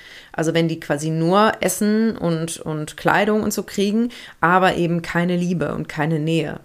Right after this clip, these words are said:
vor allen Dingen keine körperliche Nähe. Und viele dieser Babys sind dann tatsächlich gestorben.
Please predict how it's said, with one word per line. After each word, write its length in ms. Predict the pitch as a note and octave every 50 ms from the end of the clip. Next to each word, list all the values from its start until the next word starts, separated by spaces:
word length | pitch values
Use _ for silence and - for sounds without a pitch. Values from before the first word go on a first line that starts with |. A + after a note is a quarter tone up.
| - _
vor 140 | - - C#3+
allen 100 | C#3 D#3
Dingen 140 | D#3+ D#3 D#3
keine 240 | - E3 D#3+ D3+ C#3+
körperliche 580 | - - E3+ D#3+ - E3 D3 C#3 C#3 - C#3+
Nähe. 360 | C3+ C3+ D3 C#3 - - - D#3+ E3 - - - - - - - - - -
Und 520 | - E3 D#3+ D#3 D#3 D#3 D3+ - - - - - -
viele 300 | - - G3 E3+ F#3 F#3
dieser 220 | F3+ E3+ E3 D#3+
Babys 340 | - - D3+ D#3+ E3 E3 -
sind 160 | - D#3+ E3
dann 120 | F3 E3 E3
tatsächlich 480 | - C#3+ - - D3+ - - D#3+ -
gestorben. 600 | - D#3+ - - - D#3 D#3+ D3+ - - D3 D3+